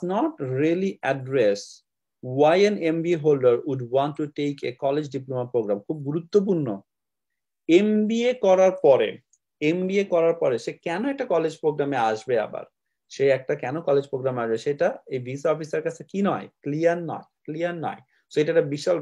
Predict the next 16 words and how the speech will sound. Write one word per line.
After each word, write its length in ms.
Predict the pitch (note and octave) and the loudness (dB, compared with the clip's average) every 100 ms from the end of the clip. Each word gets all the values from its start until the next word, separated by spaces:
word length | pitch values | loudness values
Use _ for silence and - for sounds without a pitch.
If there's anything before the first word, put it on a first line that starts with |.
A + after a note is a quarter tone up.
| C3+ | 4
ড্রব্যাক। 340 | B2+ A#2+ A2 - _ _ _ _ | 4 4 -4 -12 _ _ _ _
আচ্ছা, 180 | A2 - E3+ - _ _ _ _ _ _ _ _ _ - | -10 -6 -8 -10 _ _ _ _ _ _ _ _ _ -4
তারপরে 280 | B2 C3+ C#3 | -2 0 -2
খেয়াল 140 | C#3+ C#3 | -2 -2
করেন, 160 | C#3+ D#3 G3 _ _ _ _ _ _ _ _ _ _ C3 | 0 -2 -6 _ _ _ _ _ _ _ _ _ _ 2
other 200 | D3+ G3+ G#3+ | 4 4 2
than 120 | F#3 F#3 | 0 0
in 40 | E3 D3 | 0 0
general 280 | C#3 C#3 C3 | 0 -2 -4
terms, 200 | A2+ - - - | -6 -8 -18 -4
can't 260 | D#3 G#3 G3+ | -2 0 -4
see 140 | - G3 D#3+ | -6 -6 0
that 200 | A#2 G#2+ - _ B2+ | 2 0 -6 _ -4
this 160 | C#3+ E3+ D3+ | -2 0 -2
would 140 | C#3+ C#3 _ _ | -6 -8 _ _
provide 360 | D#3 C#3+ E3+ | -2 2 0